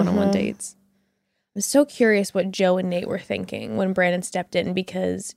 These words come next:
Speaker 2: Joe was just staring into
Speaker 1: They were pissed. They
Speaker 2: Well,
Speaker 1: were both pissed.
Speaker 2: they were pissed, but Joe was sta-, staring into abyss.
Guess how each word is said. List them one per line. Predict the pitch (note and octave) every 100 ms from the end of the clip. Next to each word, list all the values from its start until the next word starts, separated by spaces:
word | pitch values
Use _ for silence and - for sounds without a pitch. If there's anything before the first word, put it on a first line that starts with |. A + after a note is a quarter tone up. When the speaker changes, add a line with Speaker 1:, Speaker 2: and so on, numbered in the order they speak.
| G3+
Speaker 2:
Joe | G3+ G3
was | G3 G3+
just | F3 - -
staring | - - E3+ E3 D#3 -
into | -
Speaker 1:
They | A#3
were | F#4
pissed. | - - D#3+ - - - - -
They |
Speaker 2:
Well, | A3
Speaker 1:
were | G3+
both | E3 D3 -
pissed. | C#3 - A3
Speaker 2:
they |
were | B3+
pissed, | A#3+ G3+ F3
but | G3+
Joe | F#3+ A3
was | C4 C#4+
sta-, | A3+ G#3 -
staring | - F#3+ F#3
into | F3+ F3+
abyss. | F3 F3+ - G3+ - - -